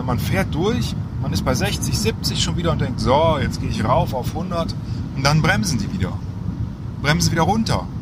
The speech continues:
und dann geht's wieder weiter und dann bremsen sie wieder. Dann geht's wieder weiter und dann bremsen sie wieder. Das war so anstrengend. Also es ist wirklich, es ist ganz, ganz komisch. Ganz, ganz komisch.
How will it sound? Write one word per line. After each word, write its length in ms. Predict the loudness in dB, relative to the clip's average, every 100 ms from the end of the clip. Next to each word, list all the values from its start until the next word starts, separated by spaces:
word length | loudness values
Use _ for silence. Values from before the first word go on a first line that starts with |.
| -8 -8 -2
und 60 |
dann 100 | 0
geht's 140 | 0 0
wieder 140 | 2
weiter 440 | 2 2 0 -2 -2 -6 -6 -2
und 60 |
dann 100 | 0
bremsen 360 | 2 2 2 0
sie 120 | 2
wieder. 220 | 0 0 -2 -6 -6 -6
Dann 100 | -2
geht's 160 | 0 0
wieder 180 | 0 2
weiter 460 | 2 2 0 -2 -4 -6 -6 0
und 100 | 2
dann 160 | 2
bremsen 440 | 4 4 4 2 2
sie 140 | 0
wieder. 260 | -2 -2 -4 -6 -6 -6 -4 -4
Das 160 | -2 2
war 120 | 2
so 180 | 2 0
anstrengend. 720 | 0 0 0 0 -2 -2 -2 -4 -4 -4 -4 -4 -4 -6 -4 -2
Also 260 | 2 4 4
es 40 |
ist 160 | 4 2
wirklich, 280 | 0 -2 -2
es 100 | 0
ist 140 | 2
ganz, 260 | 2 0 0
ganz 280 | 0 2 0 4
komisch. 420 | 4 4 0 -2 -2 -4 -4 -4 -4 -6 -4 0
Ganz, 240 | 2 2
ganz 260 | 0 -2 -2
komisch. 360 | -2 0 -2